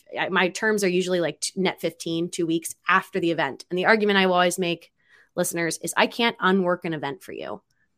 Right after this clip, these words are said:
I can't go back in time and stop doing all that event stuff I did for you.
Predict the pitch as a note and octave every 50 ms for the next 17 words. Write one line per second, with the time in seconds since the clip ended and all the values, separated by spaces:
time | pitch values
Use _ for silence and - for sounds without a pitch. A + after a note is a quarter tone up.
0 | _ _ _ _ _ - A3+ C4 C4 - B3 G#3 F#3 F#3+ G3 G3 G3 F#3+ F#3 G3
1 | G3 F3+ E3+ D#3+ - D#3+ E3 E3+ F3+ F#3 F#3+ G3 F#3+ F#3+ _ - C#3+ C#3+ - -
2 | - - F#3 F3 - F3+ F#3+ F#3+ F#3 F3+ F3 E3+ D#3+ E3 D#3+ D3 D#3+ D#3 - -
3 | - E3 D#3 - C3+ C#3 C3+ A2+ A#2 E3 - - E2+ G2 E2 G#2+ -